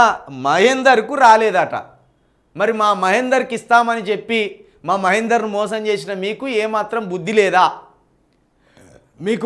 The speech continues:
ముఖం లేదా? మళ్ళా ఓట్ల కోసం మా మహేందర్ ఇంటికి ఎప్పుడు వస్తావు నువ్వు? వస్తే మా మహేందర్ ఊరుకుంటాడా? మా మహేందర్ నియోజకవర్గం ఎక్కడనో ఆ ఎమ్మెల్యే వస్తే మా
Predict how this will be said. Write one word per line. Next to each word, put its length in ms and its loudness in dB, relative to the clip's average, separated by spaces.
ముఖం 260 2
లేదా? 260 6
మళ్ళా 360 8
ఓట్ల 200 2
కోసం 320 0
మా 80 4
మహేందర్ 440 2
ఇంటికి 260 -4
ఎప్పుడు 220 0
వస్తావు 320 2
నువ్వు? 140 -8
వస్తే 220 -4
మా 160 2
మహేందర్ 360 2
ఊరుకుంటాడా? 460 2
మా 100 0
మహేందర్ 400 0
నియోజకవర్గం 640 0
ఎక్కడనో 380 2
ఆ 100 4
ఎమ్మెల్యే 420 0
వస్తే 180 -4
మా 60 2